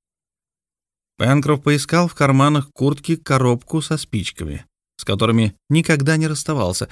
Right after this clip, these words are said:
как и полагается заядлому курильщику. Коробки там не оказалось. Он пошарил в карманах брюк, но и там не нашёл драгоценной коробки. «Вот глупость какая! Прям беда!» —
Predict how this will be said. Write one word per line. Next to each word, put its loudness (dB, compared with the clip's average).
как -4
и -6
полагается 0
заядлому 0
курильщику. -6
Коробки 0
там 2
не 2
оказалось. -4
Он 2
пошарил 0
в -12
карманах 2
брюк, 0
но 2
и 4
там 0
не 0
нашёл 0
драгоценной 0
коробки. -2
«Вот -4
глупость 2
какая! 0
Прям 4
беда!» — 4